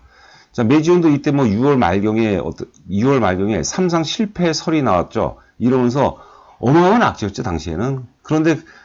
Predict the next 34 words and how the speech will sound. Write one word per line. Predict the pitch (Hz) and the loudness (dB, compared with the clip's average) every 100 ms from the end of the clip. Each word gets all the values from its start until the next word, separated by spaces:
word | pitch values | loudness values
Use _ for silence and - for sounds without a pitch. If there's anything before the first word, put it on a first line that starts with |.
| _ | _
그 | - 151 | -2 2
악재를 | 113 101 - 139 151 | 2 0 -2 -2 0
은폐물 | 107 123 123 131 120 | 2 0 0 -4 -2
삼아서 | 117 110 143 | -2 -2 -2
누군가가 | 101 104 117 117 | -4 -2 -2 -2
매집을 | 95 90 90 82 | -2 -4 -2 -4
했어요. | 71 90 78 - - - _ | -4 -6 -8 -10 -20 -20 _
나올 | 78 104 156 | 0 4 4
만한, | 175 170 170 | 4 2 0
이, | 101 101 95 87 _ | 0 0 0 -2 _
나올 | - 95 147 | -4 2 4
만한 | 160 160 156 101 | 4 2 2 0
물량은 | 113 117 147 | 0 0 -2
다 | 143 - | -6 -4
나왔다고 | 104 104 110 117 | -2 -2 -4 -4
보는 | 92 | -4
거고, | 80 92 80 - - - | -4 -4 -4 -6 -18 -20
제가 | - 127 135 | -6 -2 0
이제 | 117 120 113 | 0 0 0
가끔가다 | 104 - 120 113 110 | -6 -6 -4 0 0
이제 | 92 | 0
속어를 | 95 - 185 165 | -6 -6 -4 -2
쓰는데, | 143 113 110 92 | -2 -2 -2 -2
똥물까지 | 202 226 202 - 147 | 0 0 0 0 -2
다 | 123 | -4
기어나왔다고 | 104 107 95 104 110 | -2 -2 -2 -4 -4
보는 | 98 | -4
거죠. | 76 76 120 127 | -4 -4 -6 -6
이때 | 127 165 165 143 - - - - | -4 0 -2 -2 -20 -20 -20 -20
거의 | - 131 165 | 0 2 2
완벽하게 | 113 95 120 113 117 131 | 0 0 -2 -2 -4 -2
매집이 | 90 90 107 | -2 -4 -6
끝났기 | - 135 98 | -4 -4 -6
때문에 | 95 90 113 90 | -6 -4 -4 -6